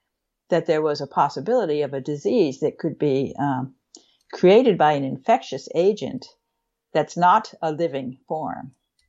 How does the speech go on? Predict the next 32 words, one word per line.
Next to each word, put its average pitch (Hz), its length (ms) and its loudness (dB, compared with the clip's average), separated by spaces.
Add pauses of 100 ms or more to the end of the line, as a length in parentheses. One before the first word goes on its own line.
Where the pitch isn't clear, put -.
(140)
It's 165 180 2
a 156 40 0
protein, - 460 -4
just - 220 -4
a 113 40 -8
protein, - 360 -4
which 175 120 -8
is 160 100 -6
a 180 40 -4
part 269 260 2
of - 80 -4
life, 120 360 -2
but - 160 -4
it's 151 240 -2
a, 131 200 -2 (320)
you 180 80 -2
know, 131 180 -2 (880)
a 160 100 2
protein 220 580 0
could 170 180 -8
cause 156 420 0 (100)
disease 160 560 0
in 160 140 -2
a 160 80 2
way 180 220 2
that 156 160 0
it - 120 -6
could, 147 200 -8 (300)
um, 143 340 -10 (380)
be 175 160 2
a 147 80 2
seed. 240 580 -4